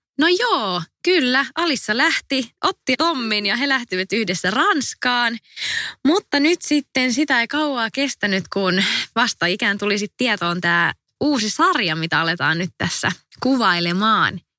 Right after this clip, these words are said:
kevään aikana ja kesälläkin. Rantabaari nimeltään ja siinä on sitten Alissa ja Lola ja Pietari ja sitten on tosi paljon uusia näyttelijöitä mukana, niin ihan kiva päästä tekemään sit tällaista prokkista.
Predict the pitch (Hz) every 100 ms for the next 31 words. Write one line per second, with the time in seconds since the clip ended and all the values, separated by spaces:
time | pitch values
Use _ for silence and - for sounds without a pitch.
0 | - 208 190 170 170 240 269 247 214 202
1 | 202 254 269 208 180 180 170 170 - -
2 | - 277 320 185 165 208 262 214 208 240
3 | 220 190 175 175 165 170 170 180 170 165
4 | 156 175 175 - 160 170 _ _ - 240
5 | 254 208 - 233 226 220 214 214 220 208
6 | 196 180 214 185 175 170 175 180 185 185
7 | 180 170 - - 294 254 185 170 165 -
8 | 175 160 123 107 - - - - 82 170
9 | 170 175 - - 202 208 - _ _ _
10 | - 220 233 214 160 143 160 175 - 165
11 | 170 151 190 - 339 190 - - - -
12 | - - -